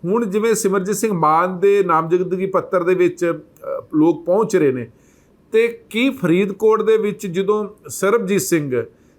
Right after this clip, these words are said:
ਜਿਹੜੇ ਬੇਅੰਤ ਸਿੰਘ ਹੋਣਾ ਦੇ ਪੁੱਤਰ ਨੇ, ਜਿਨ੍ਹਾਂ ਨੇ ਉਸ ਸਮੇਂ ਦੀ ਪ੍ਰਾਈਮ ਮਿਨਿਸਟਰ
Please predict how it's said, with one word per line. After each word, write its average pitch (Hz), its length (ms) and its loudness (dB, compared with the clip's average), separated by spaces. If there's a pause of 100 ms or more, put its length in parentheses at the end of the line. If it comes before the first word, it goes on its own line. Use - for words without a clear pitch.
(120)
ਜਿਹੜੇ 190 240 2
ਬੇਅੰਤ 175 320 0
ਸਿੰਘ 220 240 -4
ਹੋਣਾ 190 300 2
ਦੇ 196 120 2
ਪੁੱਤਰ 180 440 -2
ਨੇ, 120 240 -6 (720)
ਜਿਨ੍ਹਾਂ 196 340 0
ਨੇ 208 280 0 (280)
ਉਸ 185 180 0
ਸਮੇਂ 208 260 -2
ਦੀ 202 180 -4
ਪ੍ਰਾਈਮ 185 360 -2
ਮਿਨਿਸਟਰ 185 580 0